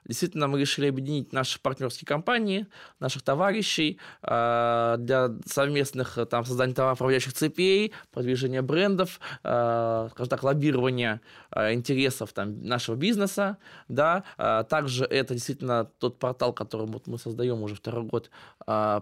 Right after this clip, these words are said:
по, м, э, сбору вот, значит, о, нашего общего вот, э, ресурса. И также это образовательный проект, который, я считаю, он очень, он очень сложно идет, потому что на самом деле,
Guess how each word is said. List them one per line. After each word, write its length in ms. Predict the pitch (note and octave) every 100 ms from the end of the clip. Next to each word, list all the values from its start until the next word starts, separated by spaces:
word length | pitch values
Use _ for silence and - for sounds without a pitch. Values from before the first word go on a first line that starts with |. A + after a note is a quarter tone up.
| -
по, 400 | B2 B2+ B2 A2+
м, 340 | G#2+ G#2+ A2 G#2
э, 320 | G#2 G2 G2
сбору 380 | A2 A#2+ B2 G#2
вот, 160 | G2
значит, 280 | G#2+ G2+ -
о, 260 | A2+ G2+ G2+
нашего 380 | - A#2+ A2+ A2+
общего 260 | A2 - G2+
вот, 300 | F#2+ F2+ -
э, 200 | F#2 G1+ -
ресурса. 560 | A2 - A#3+ - C#4 C4+ - - - -
И 440 | D3 E3+ E3 C#3 B2+
также 220 | D#3+ C#3+ B2+
это 60 |
образовательный 580 | B2 C3 B2+ A2 G#2+ D3+
проект, 440 | G3+ A3 A#3 - -
который, 320 | - D3 D3
я 120 | C#3+
считаю, 480 | D3 - C#3+ B2+ A#2 - - -
он 160 | - D3+
очень, 260 | D#3 D3+ C#3+
он 140 | C#3
очень 200 | D#3 -
сложно 420 | - D#3 C3+ C3+ C#3
идет, 280 | C#3 F#3 F#3
потому 280 | C#3+ C#3
что 100 | C#3
на 60 | C3
самом 280 | - D3 D3
деле, 260 | C3+ C3